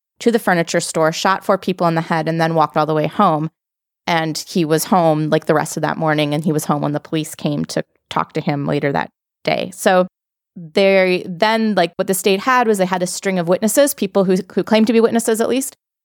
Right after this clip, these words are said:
who said that they had seen Curtis walking basically this route that the, the, the state said he had walked. And many of these witnesses testified at trial. Lots of them testified at many trials.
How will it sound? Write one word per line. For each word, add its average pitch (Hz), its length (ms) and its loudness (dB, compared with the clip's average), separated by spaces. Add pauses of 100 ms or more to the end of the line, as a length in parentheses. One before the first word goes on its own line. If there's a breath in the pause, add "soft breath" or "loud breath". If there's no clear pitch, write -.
who 202 120 4
said 190 260 2
that 185 120 -2
they 185 120 2
had 175 140 2
seen 202 320 -2
Curtis 190 480 2
walking 175 600 0 (500)
basically 185 420 2
this 160 220 0
route 147 540 -4 (100)
that 185 320 0
the, 170 400 2
the, 185 240 -2
the - 160 -6
state 175 300 -2
said 180 160 0
he 175 160 -6
had 170 120 0
walked. 175 420 0 (460)
And 170 600 0 (140)
many 196 320 2
of 196 60 0
these 180 160 2
witnesses 175 400 0
testified 170 460 -2
at 151 100 -4
trial. 175 440 2
Lots 160 240 0
of 170 60 -6
them 170 100 -2
testified 160 580 -2
at 151 220 0 (320)
many 185 260 0
trials. 190 520 0